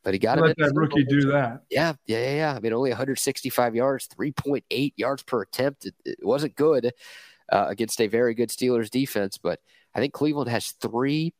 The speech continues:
Speaker 1: last-second wins this year right now. So Lady Luck has been on the, uh, the Browns side this year, and that's a seven and three football team.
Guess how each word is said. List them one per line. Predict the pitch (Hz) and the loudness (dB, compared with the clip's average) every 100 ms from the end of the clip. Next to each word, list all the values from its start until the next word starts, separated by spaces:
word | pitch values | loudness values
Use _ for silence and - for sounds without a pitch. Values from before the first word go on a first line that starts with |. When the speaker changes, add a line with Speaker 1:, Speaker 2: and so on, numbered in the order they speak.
| _ _ - - _ _ - | _ _ -16 -16 _ _ 0
Speaker 1:
last-second | 104 127 - - 135 143 | 2 2 0 0 0 -2
wins | 98 123 127 - | 0 0 0 -4
this | - 113 - | -6 -4 -2
year | 82 71 | -2 -2
right | 90 71 | -2 -4
now. | - 73 - _ _ _ _ _ - | -6 -8 -10 _ _ _ _ _ -6
So | - 92 | 0 0
Lady | 90 117 131 | 2 0 2
Luck | 117 131 - | 2 0 -2
has | 101 | -8
been | 95 98 | -4 -2
on | 98 110 113 | 0 -2 -2
the, | 110 107 | -2 0
uh, | 104 104 - | 0 0 -2
the | 90 | -4
Browns | 101 113 123 - | -2 -2 -2 -2
side | - 120 101 87 - _ _ _ | 0 2 2 -4 -12 _ _ _
this | 98 92 - | -2 -2 0
year, | 95 90 87 - | 0 0 -2 -4
and | - | -4
that's | 87 - | -2 -2
a | 120 | -2
seven | - 113 131 | 0 0 0
and | 120 | -4
three | 139 | -4
football | 127 151 - 131 | -2 -2 0 0
team. | - 98 | 0 -4